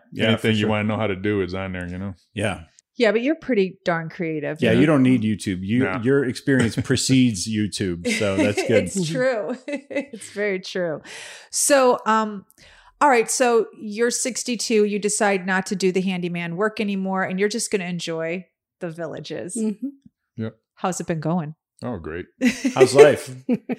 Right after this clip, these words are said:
Speaker 2: Great. <laughs>
Speaker 1: Let's talk about, you know, th-, up until a few months ago when we arrived and turned everything upside down. But,
Speaker 3: Pretty much.
Speaker 1: uh, you know.
Speaker 3: Uh-huh,
Speaker 2: Oh,
Speaker 3: pretty
Speaker 2: weird.
Speaker 3: much. Uh-huh. Uh,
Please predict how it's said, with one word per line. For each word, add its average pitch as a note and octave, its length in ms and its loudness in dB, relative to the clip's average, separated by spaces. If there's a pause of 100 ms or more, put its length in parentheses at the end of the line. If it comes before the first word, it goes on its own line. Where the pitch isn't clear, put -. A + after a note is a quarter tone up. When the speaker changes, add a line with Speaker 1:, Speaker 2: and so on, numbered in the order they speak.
(120)
Speaker 2:
Great. B2 360 4
<laughs> - 480 2
Speaker 1:
Let's C3+ 160 0
talk D#3 200 4
about, A#2+ 340 4 (180)
you B2+ 140 2
know, G2 240 0 (180)
th-, A2+ 160 -6 (240)
up A#2 220 -2
until A2+ 300 2
a G2 40 -2
few A2+ 200 0
months A2+ 260 0
ago F2+ 220 -2
when F#2+ 160 -4
we A2 120 2
arrived F2+ 420 -2
and F#2 120 -4
turned G2+ 260 -2
everything F#2 360 -6
upside F2 360 -6
down. F2+ 300 -6
But, E2 80 -4
Speaker 3:
Pretty F#2+ 140 -2
much. F2+ 120 -8
Speaker 1:
uh, G#2+ 280 -2
you B2 100 -2
know. A2+ 60 2
Speaker 3:
Uh-huh, G3+ 500 -2
Speaker 2:
Oh, C#3 140 0
Speaker 3:
pretty F#2+ 120 -4
Speaker 2:
weird. G#2 120 0
Speaker 3:
much. G2 100 -4 (220)
Uh-huh. G3 260 -8 (680)
Uh, G3 320 2